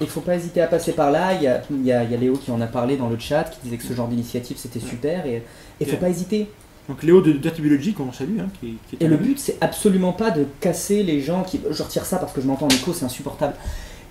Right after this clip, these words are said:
Speaker 1: Et le but, c'est absolument pas de, de, de casser les textes des gens, mais c'est vraiment d'essayer d'aider, euh, d'aider les gens à s'améliorer. Je sais que moi, quand, chaque fois que j'écris un texte pour le sept barré, parce que pour la tronche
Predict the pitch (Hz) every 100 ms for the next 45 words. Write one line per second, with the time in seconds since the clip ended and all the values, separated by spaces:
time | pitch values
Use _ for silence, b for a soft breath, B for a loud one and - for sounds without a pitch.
0 | 156 151 214 - 151 - 160 160 160 170
1 | 180 151 143 131 131 127 131 127 185 180
2 | 202 180 151 175 175 151 139 135 214 196
3 | - 127 139 180 170 131 151 170 151 139
4 | 170 156 131 127 127 151 147 147 147 143
5 | 131 127 131 190 190 139 190 190 127 120
6 | 120 117 - - - 156 135 127 135 131
7 | 156 - 127 117 120 131 170 175 - 107
8 | 107 -